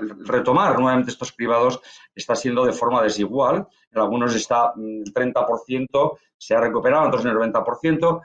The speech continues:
Bueno, ahí hay mucho que hacer porque, como he dicho anteriormente, no se puede permitir que, mm, el, sea, el, el código postal tenga una, mm, mayor, eh,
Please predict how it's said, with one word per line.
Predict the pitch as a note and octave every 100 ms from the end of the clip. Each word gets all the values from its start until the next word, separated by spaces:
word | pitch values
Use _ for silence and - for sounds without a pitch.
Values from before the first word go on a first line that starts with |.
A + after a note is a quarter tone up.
| _
Bueno, | - A#2 -
ahí | G#2+ B2+ D3+
hay | C3 A#2
mucho | C#3+ C#3+ C3+
que | A#2
hacer | - D3 C#3+ _ _ _
porque, | - C3+ C3+ D3+ E3
como | - A2+ A#2+
he |
dicho | B2 - B2+ A2+ - -
anteriormente, | G2+ A2 A2 B2 C#3 C3+ D3 D#3+ E3 - _ _ _
no | - G#2+ A#2+ C#3 C#3+
se | - -
puede | - C#3 C3
permitir | G#2+ G#2+ G#2+ G#2+ B2+ B2 - _
que, | B2 A#2+ -
mm, | G#2 G#2+ A2 G#2+ G#2+ _ _ _
el, | - A2 G#2+ G#2+
sea, | - C3 A#2+ A#2+ A#2 G2+ - _ -
el, | G2 F#2 _
el | G2 F#2
código | - D3 C#3 B2 A#2+ A2 - -
postal | G#2+ - C3+ B2 C#3+ C#3+ _ _ _
tenga | A#2+ A#2+ A#2+ A#2+ B2 - _
una, | A#2 A#2 A#2 A#2+ -
mm, | G#2 G#2+ G#2 G2+ G2 - - - -
mayor, | D3 A2 C#3 D3 C#3+ -
eh, | A#2 A#2 A2+ A2+ G#2+